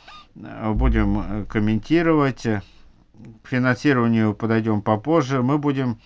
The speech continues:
финансировать кое-какие мероприятия, насколько это будет для нас, э, возможно, но примерно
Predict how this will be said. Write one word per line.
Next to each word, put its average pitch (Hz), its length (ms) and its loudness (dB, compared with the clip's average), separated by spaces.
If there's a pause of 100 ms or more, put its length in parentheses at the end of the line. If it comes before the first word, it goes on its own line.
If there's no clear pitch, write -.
(400)
финансировать 151 840 2
кое-какие 127 800 -2
мероприятия, 117 1000 2
насколько 117 840 0 (100)
это 123 300 -2
будет 123 440 -2
для 107 220 0
нас, 110 320 0
э, 104 160 0
возможно, 120 680 0
но 135 200 2
примерно 117 720 0